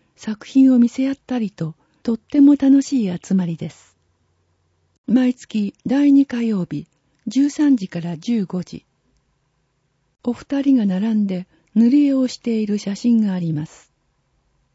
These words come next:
メンバー募集中、囲碁将棋の会。囲碁将棋の対局を自由に行えるよ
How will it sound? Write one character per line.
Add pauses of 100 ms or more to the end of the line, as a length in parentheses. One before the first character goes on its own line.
(880)
メ
ン
バ
ー
募
集
中、 (360)
囲
碁
将
棋
の
会。 (1300)
囲
碁 (140)
将
棋
の
対
局
を (360)
自
由
に
行 (160)
え
る
よ